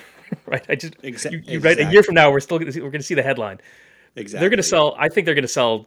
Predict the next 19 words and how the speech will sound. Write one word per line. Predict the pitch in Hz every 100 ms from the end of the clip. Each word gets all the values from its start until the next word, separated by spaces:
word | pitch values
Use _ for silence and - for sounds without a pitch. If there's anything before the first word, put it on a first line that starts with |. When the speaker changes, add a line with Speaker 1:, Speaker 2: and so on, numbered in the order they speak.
| _
Speaker 1:
two, | - 160 151
three | 131
hundred | 131 123 110
thousand | 107 113 135
in | 127
the |
first | - 127 -
year, | 127 123 120
which | 123 113
is | 117
a |
billion | 107 127 127 127 123
dollars | 113 123 127
in | 117
revenue, | 113 113 131 135
which | 113
is | 113
bigger | 110 117 120
than | 113 110 104